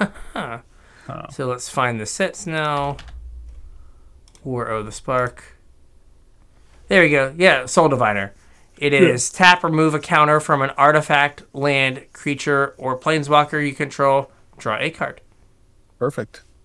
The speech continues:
Speaker 2: Yeah, so there you go. You can just, like, uh, or Price of Betrayal. Remove up to five counters from target artifact, creature, planeswalker,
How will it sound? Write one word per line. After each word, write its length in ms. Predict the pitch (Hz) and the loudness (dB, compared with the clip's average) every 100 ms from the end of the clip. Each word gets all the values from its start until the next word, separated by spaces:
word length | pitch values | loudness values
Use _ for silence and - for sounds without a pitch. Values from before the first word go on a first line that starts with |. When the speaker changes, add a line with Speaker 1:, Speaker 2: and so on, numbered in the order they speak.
| - | -6
Speaker 2:
Yeah, 140 | 180 - | -6 -6
so 160 | - | -8
there 140 | 123 120 | -4 -2
you 40 | |
go. 120 | 135 | -2
You 140 | 120 117 | -2 -4
can 160 | 123 | -8
just, 200 | 120 120 | -8 -8
like, 320 | 120 113 110 _ _ _ _ _ _ _ _ _ _ _ | -6 -6 -8 _ _ _ _ _ _ _ _ _ _ _
uh, 340 | 113 107 107 107 _ _ _ _ _ _ _ _ _ _ _ _ _ _ _ - | -2 0 0 -4 _ _ _ _ _ _ _ _ _ _ _ _ _ _ _ 0
or 420 | 135 131 135 - _ _ _ | 4 6 6 2 _ _ _
Price 280 | - 113 107 | -4 -2 -2
of 80 | 131 | -4
Betrayal. 400 | 151 - 139 113 | -4 -2 -4 -4
Remove 420 | 117 117 120 123 | -4 -4 -2 -2
up 120 | 127 | -4
to 100 | - | -6
five 300 | 131 135 123 | -2 0 0
counters 400 | 120 135 143 113 - | 0 0 0 -4 -8
from 140 | 123 | -10
target 480 | 127 117 117 120 _ - | -4 -4 -4 -8 _ -4
artifact, 540 | 120 120 120 117 - | -2 -2 -4 -6 -6
creature, 340 | - 120 - | -10 -10 -10
planeswalker, 760 | 113 120 117 117 113 117 120 | -8 -6 -6 -4 -6 -6 -8